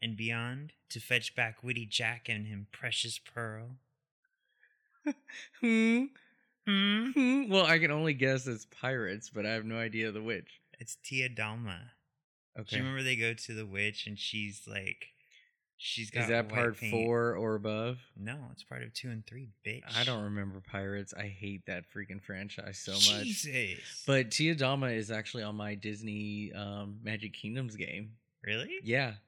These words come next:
Speaker 2: Yeah, she's
Speaker 1: Oh.
Speaker 2: a character on the storyline of Pirates. So that's the only reason why I know her. Other than that, I don't know who she is.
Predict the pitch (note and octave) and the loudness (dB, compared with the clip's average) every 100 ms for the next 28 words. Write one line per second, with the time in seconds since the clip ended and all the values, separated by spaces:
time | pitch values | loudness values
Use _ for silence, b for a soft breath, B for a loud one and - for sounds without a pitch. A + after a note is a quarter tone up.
0 | _ - C3+ C3 B2 B2 C3+ B2+ B2+ A#2+ | _ 0 2 2 0 0 0 0 0 0
1 | G#2+ B2+ B2 B2+ A#2+ A2+ G#2 G#2+ G#2+ G#2+ | -2 -2 -2 -2 0 0 0 -2 -2 -4
2 | G2+ G#2+ G#2+ G#2 - C3 C#3 G#2+ G#2+ G#2 | -4 -4 -4 -6 -6 -2 0 -2 -4 -6
3 | G#2 b b b b b - A2 G2+ - | -8 b b b b b -4 -4 -4 -2
4 | D3+ D#3 - - - - _ _ _ - | -2 -2 -6 -12 -14 -16 _ _ _ -4
5 | A2 G#2+ A#2 A#2+ B2 B2 C3 C3 C3+ C3 | -2 2 0 0 -2 0 0 0 0 0
6 | C3+ C3+ A2+ F#2+ F2 A#2 A#2 A#2+ B2 - | 0 0 0 0 -2 -2 -2 -2 -2 -2
7 | G#2 G#2+ G#2 G#2 G#2 G2+ G#2+ G2+ G2+ - | -4 -4 -6 -6 -6 -6 -6 -4 -8 -12